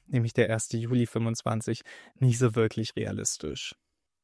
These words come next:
P T A heute weiß natürlich, wo man da am besten nachfragt, beim Bundesgesundheitsministerium. Und von dort heißt es, es sei der Wunsch der Gesellschafter gewesen, beide Rezepttypen,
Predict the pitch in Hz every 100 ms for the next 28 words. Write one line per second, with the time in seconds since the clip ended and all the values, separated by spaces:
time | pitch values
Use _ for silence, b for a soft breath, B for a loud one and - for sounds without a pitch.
0 | - 202 202 151 143 131 135 123 113 117
1 | - 127 - 123 127 127 160 190 147 127
2 | 117 120 - 123 113 104 104 - - -
3 | - - - 127 147 147 175 - 202 123
4 | 110 113 - 95 117 - 127 - - -
5 | - 196 - 214 175 120 113 - 110 104
6 | - - 131 139 214 - 160 - 127 123
7 | 123 120 139 214 - - 147 131 117 117
8 | 127 - 123 117 120 113 120 113 - 190
9 | 202 127 107 - - - 113 - 151 247